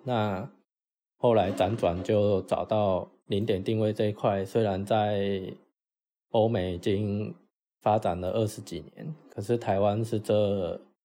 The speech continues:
一两年透过工业四点零这个概念才慢慢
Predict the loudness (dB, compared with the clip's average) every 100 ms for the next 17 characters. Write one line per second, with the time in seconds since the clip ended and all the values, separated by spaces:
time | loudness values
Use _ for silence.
0 | _ _ _ -4 -2 0 -2 -4 -6 -8
1 | -10 -16 _ _ _ _ -4 2 2 4
2 | 4 6 6 4 0 -4 -2 0 2 0
3 | -2 -2 -2 -4 -6 0 0 2 0 0
4 | -2 -6 -8 -10 -6 -6 -4 -4 -4 -2
5 | -4 -4 -8